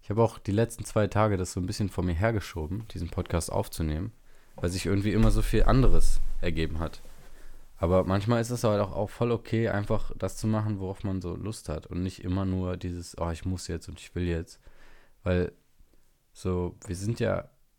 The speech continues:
klar, wir sind Erwachsene, aber so irgendwo sind wir ja auch einfach nur große Kinder.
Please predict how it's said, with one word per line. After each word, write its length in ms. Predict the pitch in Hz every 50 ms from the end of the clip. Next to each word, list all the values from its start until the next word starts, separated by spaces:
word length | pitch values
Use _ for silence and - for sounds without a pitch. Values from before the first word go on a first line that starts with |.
| _
klar, 240 | - - 104 113 113
wir 60 | 104
sind 120 | 98 107 110
Erwachsene, 680 | 92 92 87 104 113 - - - 139 147 147 151 147 - _
aber 420 | 101 95 95 95 92 92 - - _ _ _ _ _ _ _ _ _ _ _ _ _ _ _ _ _
so 140 | - 107 95
irgendwo 220 | 104 107 110 113
sind 180 | 104 110 107 107
wir 60 | 107
ja 80 | 98
auch 160 | 90 90 87 -
einfach 220 | 95 92 92 101
nur 140 | 95 95 87
große 280 | 90 90 90 - 87
Kinder. 420 | - - 82 82 82 80 82 101